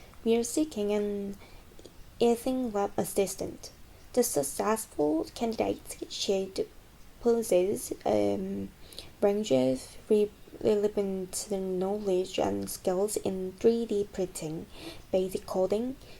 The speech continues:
graphic design programs, and movie making software. We are looking for a person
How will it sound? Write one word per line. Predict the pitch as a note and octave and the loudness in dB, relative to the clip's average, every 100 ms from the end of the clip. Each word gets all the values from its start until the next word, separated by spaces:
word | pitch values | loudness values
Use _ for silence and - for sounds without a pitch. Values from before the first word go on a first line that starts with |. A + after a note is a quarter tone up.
| - | -6
graphic | - G3 - A3 - | -4 -4 0 -2 0
design | G3 F#3 F#3 F#3 | -4 -2 -4 -4
programs, | - G3 F#3+ G#3+ B3 C#4 - - - - | -4 -4 -2 -2 -4 -6 -8 -10 -20 -8
and | G3+ G3+ F#3+ F#3+ | -6 -4 -4 0
movie | F#3+ G#3+ G#3+ A#3 A#3 | 4 4 4 0 0
making | G#3 F#3+ - F#3 F3+ | -2 -2 -4 -4 -2
software. | - F3 - E3+ D#3+ D3 - - - - - - - - - - | -2 -2 0 0 2 0 -4 -10 -20 -20 -20 -16 -16 -16 -18 2
We | A3 | 4
are | A3 | 6
looking | A3+ C4 A3 G3+ G3+ | 4 2 -2 -4 -2
for | - G3+ | 2 2
a | G3 - | 0 -2
person | A#3 B3 - F3+ F3 | 2 2 2 -4 -4